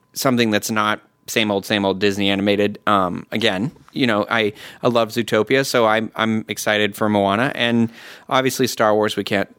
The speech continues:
talk enough about that. So, but that's twenty sixteen. What brings us into twenty seventeen, I'm pretty excited about this one. The Beauty and the Beast movie is March seventeenth.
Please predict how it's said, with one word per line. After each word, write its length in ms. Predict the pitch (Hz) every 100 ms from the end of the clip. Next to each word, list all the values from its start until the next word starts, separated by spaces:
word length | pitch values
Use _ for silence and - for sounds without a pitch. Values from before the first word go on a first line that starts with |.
| _
talk 240 | 101 90
enough 240 | 90 87 -
about 240 | 90 95
that. 260 | 92 92 -
So, 180 | 95 95
but 480 | - - - - 139
that's 160 | 160
twenty 220 | - 180 160
sixteen. 400 | 156 - 151 147
What 100 | 127
brings 200 | 156 143
us 100 | 131
into 160 | 123
twenty 240 | 110 131 123
seventeen, 880 | - - 135 202 196 - 110 101 107
I'm 160 | 120
pretty 200 | 123 135
excited 260 | 120 - 110
about 220 | 104 104
this 120 | 175 143
one. 160 | 113
The 60 | 113
Beauty 320 | 110 123 123
and 80 | 117
the 40 | 107
Beast 320 | 120 120 -
movie 300 | 131 131 160
is 100 | 131
March 260 | 110 107 -
seventeenth. 720 | - 110 107 - 120 202